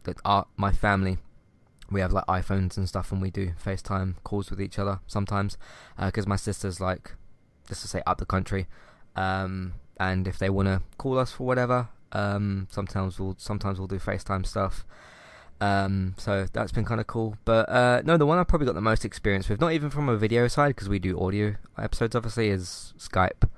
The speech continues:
Um, so that's the one I've had the most experience with. Uh, but what do you think of this idea? Like, so basically these, this person and these group of people, again, I don't know if this is teachers or game directors or actor, I don't know who these, this group of people is.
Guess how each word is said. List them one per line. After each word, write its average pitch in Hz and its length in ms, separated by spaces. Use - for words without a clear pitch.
Um, 90 580
so - 140
that's 87 140
the 95 60
one 92 140
I've 87 120
had 90 180
the 98 60
most 95 400
experience 98 540
with. 98 160
Uh, 147 180
but 180 100
what 220 80
do 240 40
you 226 60
think 226 140
of 208 60
this 208 160
idea? 113 300
Like, 120 220
so 147 160
basically 151 360
these, 147 640
this - 380
person 131 500
and 120 120
these 107 120
group 113 180
of - 80
people, 107 260
again, 107 160
I 95 80
don't 90 160
know 95 80
if 95 120
this 92 120
is 92 80
teachers 143 720
or 92 360
game 123 220
directors 113 420
or 92 200
actor, 104 260
I 98 80
don't 104 140
know 101 60
who 101 160
these, 95 360
this 95 140
group - 160
of - 40
people 95 280
is. 98 260